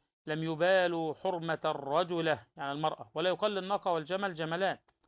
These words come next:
ولا يقال للبقرة والثور ثوران لاختلاف الاسمين،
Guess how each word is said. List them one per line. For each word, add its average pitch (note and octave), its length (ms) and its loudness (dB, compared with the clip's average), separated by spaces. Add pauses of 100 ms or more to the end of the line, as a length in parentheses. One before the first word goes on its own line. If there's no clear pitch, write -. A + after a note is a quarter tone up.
ولا D3+ 160 -2
يقال F3+ 240 -2
للبقرة D#3+ 440 -4
والثور F3 380 -4
ثوران F#3+ 440 -2 (440)
لاختلاف D#3+ 420 -2
الاسمين، F#3 460 -6